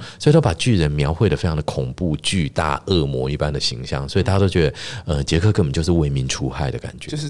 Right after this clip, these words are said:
Speaker 1: 廖添丁概念的。
Speaker 2: 对，对，对，对，对，对，对，
Speaker 1: 嗯。
Speaker 2: 所以这种童话故事其实不太，好像应该还是要修正一下。
Speaker 1: <laughs>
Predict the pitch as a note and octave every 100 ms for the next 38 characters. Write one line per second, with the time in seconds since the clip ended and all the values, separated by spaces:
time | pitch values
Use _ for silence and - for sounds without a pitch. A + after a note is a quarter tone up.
0 | D3 D3+ - C3+ B2+ B2+ B2 B2 A2 G#2+
1 | F#2+ D#3+ - B2 - G#2+ F2 G2 D#2+ E2
2 | D2 C2+ C2 C2 F#2 F2+ G#2 D2+ D2+ D#2+
3 | E2+ D#2 D2 C2 - C#2 C2+ - - -
4 | - A3+ F#3 A3+ - - F3+ E2 - E2
5 | C#2 - -